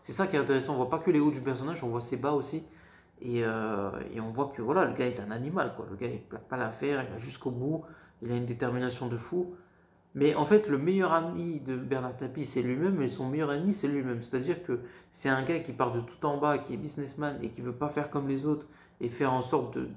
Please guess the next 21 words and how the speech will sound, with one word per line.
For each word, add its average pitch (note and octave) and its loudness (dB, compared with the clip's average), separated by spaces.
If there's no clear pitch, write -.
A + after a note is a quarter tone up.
d'aider C3+ 2
les B2 4
gens. F#3 2
Alors, A2+ 2
je, A2+ -2
je A#2 -8
sens D#3+ -2
que - -6
son B2+ -6
sentiment, C3+ -6
il A#2+ -4
est A2+ -2
noble C3 2
et - -18
qu'il A2+ -4
a A2 4
vraiment C#3+ 2
envie C3+ 0
de - -8
faire - -6
ça. - -2